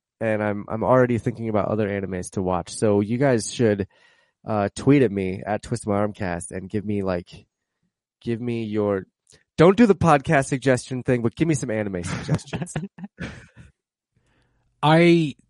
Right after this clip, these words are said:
Speaker 2: th-, that visceral moment that you talked about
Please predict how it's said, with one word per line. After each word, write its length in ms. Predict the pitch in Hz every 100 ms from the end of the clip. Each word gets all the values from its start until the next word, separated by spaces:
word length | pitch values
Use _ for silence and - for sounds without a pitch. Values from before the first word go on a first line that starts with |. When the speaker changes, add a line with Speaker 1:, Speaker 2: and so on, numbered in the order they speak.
| _ _ _ _ _
Speaker 2:
th-, 420 | - 135 156 143 151
that 220 | 175 139
visceral 460 | 107 135 - 135
moment 480 | 117 120 120 107 107
that 120 | 107
you 100 | 107
talked 320 | 98 113 107 104
about 380 | 104 98 92